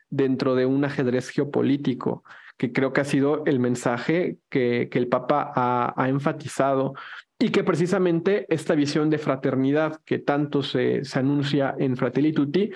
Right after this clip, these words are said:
pues tiene que pasar por estos procesos de amnistía del corazón, como nos lo dijo en, en el viaje apostólico. Entonces yo, yo con eso, eh, creo que podríamos ir y ya cerrando el capítulo. Yo, yo sacaría esa, esa conclusión, ¿no?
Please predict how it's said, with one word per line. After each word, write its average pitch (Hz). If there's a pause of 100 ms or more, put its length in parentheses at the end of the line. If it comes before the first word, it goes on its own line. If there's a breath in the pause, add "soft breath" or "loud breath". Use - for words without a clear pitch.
(280 loud breath)
pues 143
tiene 151
que 160
pasar 147 (340 loud breath)
por 147
estos 165
procesos 139
de 135
amnistía 127
del 135
corazón, 127 (340 loud breath)
como 127
nos 120
lo 123
dijo 123
en, 120
en 131
el 120
viaje 120
apostólico. 123
Entonces 139
yo, 151
yo 160
con 160
eso, 156
eh, 120
creo 127
que 135
podríamos 127
ir 127
y 151
ya 123
cerrando 123
el 127
capítulo. 139 (300 loud breath)
Yo, 185
yo 196 (420)
sacaría 160
esa, 175
esa 180
conclusión, 135
¿no? 160